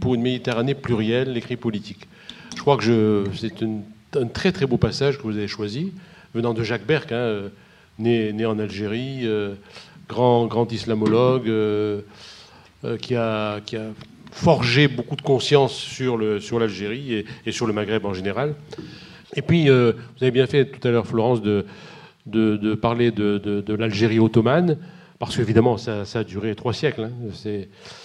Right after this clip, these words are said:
euh, de, de Barberousse jusqu'à la, la, la conquête par les, par les Français. Trois siècles de, alors, une, une colonisation ottomane,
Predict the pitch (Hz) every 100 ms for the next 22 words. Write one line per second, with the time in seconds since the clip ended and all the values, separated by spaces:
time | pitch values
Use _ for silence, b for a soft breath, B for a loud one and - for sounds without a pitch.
0 | B B B B B - 120 113 113 107
1 | 113 110 120 110 107 110 123 117 107 -
2 | 113 104 101 101 104 101 - 110 117 110
3 | - 104 101 101 104 - 104 92 151 170
4 | 170 B B B B - 127 139 147 135
5 | 107 104 104 104 120 123 139 139 151 156
6 | - 160 160 147 - - 180 180 170 135
7 | 131 131 190 196 175